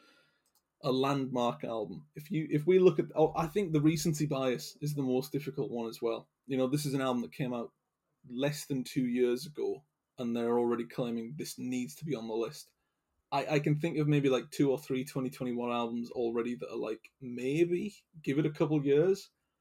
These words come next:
But that's the issue with the other end of this list, is that on, on the left-hand side, if you go back to the fifties, it's all,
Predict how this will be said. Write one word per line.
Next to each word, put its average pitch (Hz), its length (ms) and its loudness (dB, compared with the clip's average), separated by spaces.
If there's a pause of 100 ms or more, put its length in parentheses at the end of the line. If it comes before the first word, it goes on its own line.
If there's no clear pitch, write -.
(500)
But 143 140 0
that's 156 240 -2
the 139 160 2
issue 151 220 4
with 120 120 -4
the 117 120 0
other 117 160 0
end 113 120 -4
of 117 60 0
this - 180 -4
list, 117 260 -4
is 107 200 -8
that 110 160 -2 (240)
on, 123 200 -6
on 123 180 -2
the 123 100 4
left-hand 143 520 2
side, 120 260 0
if - 100 -8
you 120 60 -6
go 120 120 -2
back 120 160 -2
to 120 60 -6
the 123 80 -10
fifties, 131 380 -8
it's 127 200 -8
all, 117 340 2